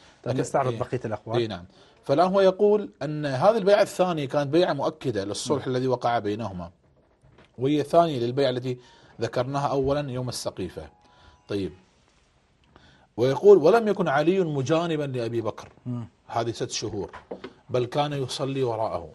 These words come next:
Speaker 2: كان علي بن طالب يصلي وراء أبي بكر الصديق،
Speaker 1: مم.
Speaker 2: "ويحضر عنده للم-، للمشورة"، وركب معه إلى ذي القصة لما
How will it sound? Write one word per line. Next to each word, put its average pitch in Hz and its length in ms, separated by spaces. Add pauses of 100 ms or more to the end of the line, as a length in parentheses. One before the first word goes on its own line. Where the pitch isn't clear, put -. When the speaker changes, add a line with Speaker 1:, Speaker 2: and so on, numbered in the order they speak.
(160)
Speaker 2:
كان 98 100
علي 104 120
بن 104 100
طالب 117 240
يصلي 127 280
وراء 123 220
أبي 123 120
بكر 123 120
الصديق، 107 580
Speaker 1:
مم. 117 80 (180)
Speaker 2:
"ويحضر 139 460
عنده 135 280
للم-، 127 420
للمشورة"، 147 600 (280)
وركب 131 460
معه 127 360
إلى 113 160
ذي 120 300 (300)
القصة 107 500
لما 101 480